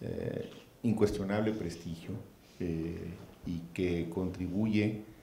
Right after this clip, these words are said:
de manera importante, diría yo, a la formación de muchos de los mejores estudiantes, eh, que tiene el país. Eh, es, es un gusto. Y además lo es porque, como bien lo ha dicho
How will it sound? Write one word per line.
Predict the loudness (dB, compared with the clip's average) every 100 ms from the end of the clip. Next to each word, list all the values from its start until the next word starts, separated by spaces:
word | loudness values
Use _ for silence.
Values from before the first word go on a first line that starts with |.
| -20 -10 2
de | 6
manera | 8 8
importante, | 8 6 2 6 8 8 6
diría | 4 6 8
yo, | 8 8 10 10
a |
la | 8
formación | 4 2 4 4 4 4 6 4 2 -4 -4 0
de | 2 2
muchos | 4 2 2 0
de | 0
los | -2 -2
mejores | -2 0 0 0
estudiantes, | -4 -4 -2 -2 -4 -8 -12 -18 -20 -20 -20 -18 -18 -18 -6
eh, | -4 -4 -4
que | -4
tiene | 0 2 2
el | 2
país. | 0 0 -4 -10 -12 -14 -10
Eh, | -4 0 0 -2 -6 -14 -8
es, | -4 -4 -6 -6
es | -4 -4 -4
un | -2
gusto. | 0 0 0 -2 -2 -12 -16 -18 -2
Y | 8
además | 10 12 12
lo | 12 12
es | 12 12
porque, | 8 6 6 6 6 8 8 6
como | 2 4 6
bien | 6 8
lo | 8
ha |
dicho | 8 4 4 4